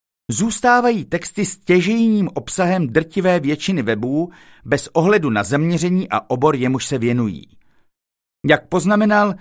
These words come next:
Nick Osborne, „Jděte na svůj oblíbený web, sloupněte z něj pozlátko designu a technologie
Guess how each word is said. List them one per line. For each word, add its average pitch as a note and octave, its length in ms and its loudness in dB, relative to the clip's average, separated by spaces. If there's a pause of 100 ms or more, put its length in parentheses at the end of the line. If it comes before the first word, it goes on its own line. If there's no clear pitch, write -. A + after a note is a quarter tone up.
(280)
Nick D3 320 -2
Osborne, C#3 600 0 (580)
„Jděte F#3 520 2
na G#3+ 120 2
svůj D#3+ 340 -2
oblíbený E3+ 580 0
web, F#2 320 -6 (560)
sloupněte G#3 720 2
z E3 60 -4
něj E3+ 220 0
pozlátko D#3+ 600 0
designu G#2+ 600 -2 (300)
a A2 140 2
technologie G#2 880 -2